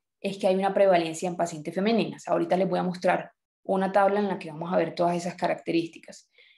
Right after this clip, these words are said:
En cuanto a la hemoglobina glicosilada, miren que es altísimo. O sea, encontraron,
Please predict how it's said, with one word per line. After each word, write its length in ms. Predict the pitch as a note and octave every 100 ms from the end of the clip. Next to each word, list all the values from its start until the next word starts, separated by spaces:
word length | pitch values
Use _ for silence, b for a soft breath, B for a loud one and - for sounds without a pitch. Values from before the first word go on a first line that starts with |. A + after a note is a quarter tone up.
| b
En 160 | G#3 G3+
cuanto 220 | G#3 G3+
a 60 | G3
la 60 |
hemoglobina 420 | F#3+ F#3 F3 F3
glicosilada, 800 | G#3 A#3 G#3 F#3+ F3 F#3+ C4+ C4+ _
miren 300 | F#3 F3 E3+
que 80 | F3
es 340 | E3+ - - -
altísimo. 600 | F3 E3 F#3+ F#3+ G3+ A#3+
O 300 | - _ -
sea, 180 | F3 E3+
encontraron, 800 | E3+ F3+ F3 E3 E3 E3 F3+